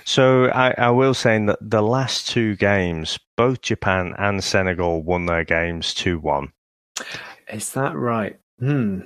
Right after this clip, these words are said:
Speaker 2: Well, that puts me in a bit of a pickle, doesn't it? <laughs>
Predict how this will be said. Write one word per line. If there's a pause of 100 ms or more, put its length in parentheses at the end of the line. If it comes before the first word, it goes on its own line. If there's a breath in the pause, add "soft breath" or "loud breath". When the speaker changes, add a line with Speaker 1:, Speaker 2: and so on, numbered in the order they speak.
(140)
Speaker 2:
Well,
that
puts
me
in
a
bit
of
a
pickle,
doesn't
it?
<laughs>